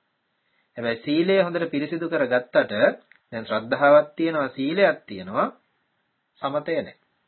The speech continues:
චිත්ත විවේකය නෑ, චිත්ත සමතය නෑ. එහෙම දන්න එක්කෙනා මොකද කරන්නේ?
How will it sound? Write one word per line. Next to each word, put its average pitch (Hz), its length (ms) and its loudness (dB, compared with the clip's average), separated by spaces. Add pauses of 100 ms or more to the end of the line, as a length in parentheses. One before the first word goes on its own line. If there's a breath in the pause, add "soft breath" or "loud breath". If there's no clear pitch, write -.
(380)
චිත්ත - 200 -14
විවේකය 156 480 -4
නෑ, 92 180 -6
චිත්ත 107 200 -14
සමතය 139 400 -6
නෑ. 120 180 -10 (680)
එහෙම 156 240 -4
දන්න 165 320 0
එක්කෙනා 123 360 -10
මොකද 110 240 -10
කරන්නේ? 113 420 -6